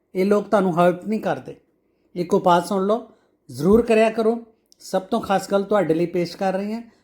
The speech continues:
ਹਰ ਸੋਮਵਾਰ ਸਵੇਰੇ ਚਾਂਦੀ ਦੀ ਛੋਟੀ ਜਿਹੀ ਕੌਲੀ 'ਚ ਗੰਗਾ ਜਲ ਭਰ ਲੈਣਾ ਤੇ ਚੰਦਰਮਾ ਨੂੰ ਸਮਰਪਿਤ ਕਰ ਦੇਣਾ। ਤੜਕੇ ਉੱਠਣਾ, ਚੰਦਰਮਾ ਉਸ ਵੇਲੇ ਦਿਸ ਰਿਹਾ ਹੁੰਦਾ ਹੈ,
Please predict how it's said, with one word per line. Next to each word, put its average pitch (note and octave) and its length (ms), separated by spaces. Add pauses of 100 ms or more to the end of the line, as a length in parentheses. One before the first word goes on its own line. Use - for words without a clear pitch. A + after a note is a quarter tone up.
(220)
ਹਰ C4 340
ਸੋਮਵਾਰ E3+ 580
ਸਵੇਰੇ E3+ 580 (840)
ਚਾਂਦੀ F#3 340
ਦੀ A3 220
ਛੋਟੀ C4 260
ਜਿਹੀ A#3 160
ਕੌਲੀ F3+ 280
'ਚ F#3 120
ਗੰਗਾ F3 300
ਜਲ F#3 160
ਭਰ F#3 240
ਲੈਣਾ F3 300 (360)
ਤੇ F#3 100
ਚੰਦਰਮਾ F#3+ 540
ਨੂੰ G#3+ 360 (400)
ਸਮਰਪਿਤ E3+ 460
ਕਰ D3+ 140
ਦੇਣਾ। C#3+ 320 (120)
ਤੜਕੇ A#3 320
ਉੱਠਣਾ, G#3 440 (320)
ਚੰਦਰਮਾ F#3+ 360
ਉਸ F#3 200
ਵੇਲੇ F#3 160
ਦਿਸ F#3 260
ਰਿਹਾ E3 140
ਹੁੰਦਾ C#3 220
ਹੈ, - 80